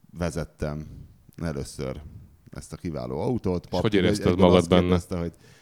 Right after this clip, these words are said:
Speaker 1: hát sokat nevettem, és, ö,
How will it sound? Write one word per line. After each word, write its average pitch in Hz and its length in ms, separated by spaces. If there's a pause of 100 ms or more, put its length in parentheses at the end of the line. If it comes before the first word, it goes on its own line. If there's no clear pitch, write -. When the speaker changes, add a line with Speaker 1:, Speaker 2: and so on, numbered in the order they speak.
(340)
Speaker 1:
hát 120 220
sokat 92 320
nevettem, 107 680 (720)
és, 90 640
ö, 87 480